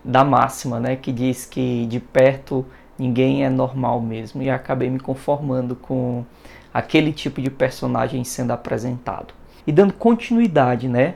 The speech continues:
à nossa história, nós vamos acompanhar a nossa protagonista diante da inatividade policial frente aos seus dramas. A Ruth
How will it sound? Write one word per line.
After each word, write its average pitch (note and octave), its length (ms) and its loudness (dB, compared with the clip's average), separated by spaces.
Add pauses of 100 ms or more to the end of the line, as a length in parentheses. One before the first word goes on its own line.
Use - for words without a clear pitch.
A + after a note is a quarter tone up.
à B2+ 80 -4
nossa A#2 300 -4
história, C#3 480 0
nós C3 220 0
vamos D#3+ 200 -4
acompanhar F3 640 0
a C#3 40 0
nossa C3 220 -2
protagonista C3 840 -4
diante B2 460 0 (460)
da A#2+ 120 6
inatividade B2+ 840 0
policial A#2+ 540 -2
frente A#2+ 320 -8
aos A#2 140 -6
seus E3 240 -2
dramas. C#3 560 0
A B2 80 2
Ruth - 560 0